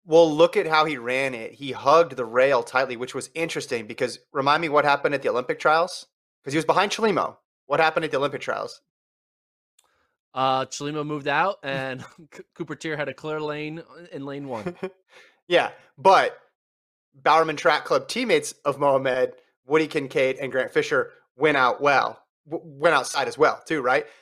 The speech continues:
Speaker 1: This time, and I don't know if he actually was planning this, but this is how it worked out. Chelimo drifted a little bit, so Ahmed was able to stay on the rail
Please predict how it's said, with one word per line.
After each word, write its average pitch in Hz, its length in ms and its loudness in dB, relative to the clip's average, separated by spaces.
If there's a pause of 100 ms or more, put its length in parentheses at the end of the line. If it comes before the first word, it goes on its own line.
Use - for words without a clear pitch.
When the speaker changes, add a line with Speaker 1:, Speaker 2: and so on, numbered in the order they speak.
(160)
Speaker 1:
This 226 240 2
time, 131 380 2 (340)
and 180 100 0
I 165 60 4
don't 131 160 0
know 127 120 0
if 120 80 -8
he 123 160 -6
actually 113 420 -8 (480)
was 147 140 -6
planning 151 380 0
this, 113 120 -12
but 147 100 -10
this 135 80 -6
is 147 40 0
how 123 100 2
it 113 40 -8
worked 123 180 -2
out. 131 200 2 (840)
Chelimo 170 420 2
drifted 165 320 0
a 147 40 -2
little 131 180 2
bit, 123 140 -6
so 143 120 0
Ahmed 143 380 2
was 139 140 -4
able 135 180 0
to 127 60 -10
stay - 100 -4
on 131 120 -2
the 110 80 -12
rail 113 520 0